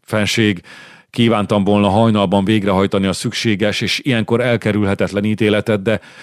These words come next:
Schlick úr parancsba adta, hogy elébb feltétlen színed elé kell bocsátanom a foglyot.”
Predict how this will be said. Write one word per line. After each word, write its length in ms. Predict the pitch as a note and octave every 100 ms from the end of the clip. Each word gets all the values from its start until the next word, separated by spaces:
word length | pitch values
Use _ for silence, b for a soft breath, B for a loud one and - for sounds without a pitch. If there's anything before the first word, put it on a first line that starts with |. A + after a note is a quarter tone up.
| B
Schlick 420 | - C#3+ C#3 -
úr 140 | A#2 A#2
parancsba 560 | A#2+ A2 G2+ F2 G2+
adta, 260 | G#2 - A2+
hogy 240 | F#2+ G2 -
elébb 320 | B2 A2 G#2
feltétlen 640 | - A#2+ A2+ A2+ G2+ G#2
színed 400 | F#2+ A#2+ A2 G2
elé 200 | G2 F#2+
kell 180 | - F#2+
bocsátanom 600 | F#2+ G2+ G2 F2+ F#2+ F#2
a 60 | F2
foglyot.” 480 | G2+ F2+ E2+ E2